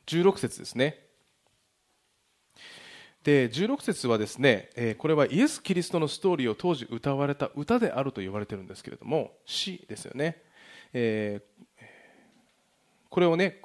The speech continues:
えー、「経験の奥義です」と、お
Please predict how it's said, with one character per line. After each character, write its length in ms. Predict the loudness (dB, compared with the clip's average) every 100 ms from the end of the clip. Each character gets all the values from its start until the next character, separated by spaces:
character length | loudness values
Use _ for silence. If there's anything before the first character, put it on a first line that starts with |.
| -6
え 520 | -4 -4 -4 -6 -10
ー、 20 |
「経 280 | 4 6 6
験 240 | 2 0 0
の 140 | -4
奥 240 | -2 -2 0
義 160 | 0
で 100 | 2
す」 160 | 0 -4 -18 _ _ _ _ _ -6
と、 200 | -6 -6 _
お 680 | -6 -6 -6 -10 -12 -14